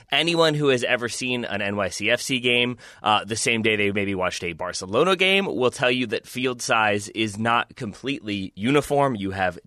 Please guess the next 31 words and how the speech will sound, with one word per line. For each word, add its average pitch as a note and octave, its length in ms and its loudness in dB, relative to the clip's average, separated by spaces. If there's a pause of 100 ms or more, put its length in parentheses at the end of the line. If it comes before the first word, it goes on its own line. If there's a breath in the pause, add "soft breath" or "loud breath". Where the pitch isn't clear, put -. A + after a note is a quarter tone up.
different A2+ 540 -2 (260 soft breath)
lengths, E3 500 0
different G2 420 -4
widths. E3 440 -2 (340 loud breath)
Average D#3 540 0
field C3+ 340 -2
size B2 360 2
in B2 260 -2
professional A#2 500 -2
soccer, G2+ 480 0 (240 loud breath)
what D3+ 300 2
is D#3 180 0
it? D#3 160 0 (160 soft breath)
Which D3 300 2
clubs C3+ 260 -2
have C3 120 -6
the B2 80 -4
biggest A2+ 420 0
and G#2 120 -4
smallest G2+ 520 -4
pitches? A#2 520 0 (320 loud breath)
All D3 220 4
of C3+ 100 4
those B2+ 200 4
questions G2 460 -2
and F2+ 220 -4
more F2 340 -6
answered F2 400 -10
today. C#3 520 0 (240 loud breath)
First - 460 0
off, B2 400 2